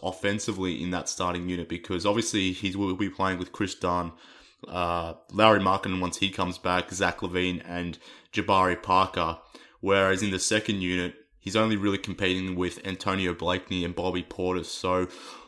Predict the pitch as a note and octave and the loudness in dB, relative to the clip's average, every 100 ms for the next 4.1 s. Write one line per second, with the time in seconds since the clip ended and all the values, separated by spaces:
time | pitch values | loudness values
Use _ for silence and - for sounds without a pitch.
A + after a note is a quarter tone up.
0 | - G2+ C3 C3 B2+ G2 E2 F2+ A2+ - | -2 4 4 4 4 4 2 0 0 -2
1 | - C#3 B2 B2 A#2+ A2+ A#2 G#2+ G#2 G#2 | 0 2 2 2 0 0 2 2 0 -2
2 | F#2+ - - F#2 A2+ - - A2 A2+ D#3 | -4 -6 0 2 2 0 -2 -2 2 2
3 | G#2 G2 B2+ - F#2+ G#2 A2 - C3 E3+ | 4 2 2 -2 -2 0 0 0 -2 -2
4 | A3 | -4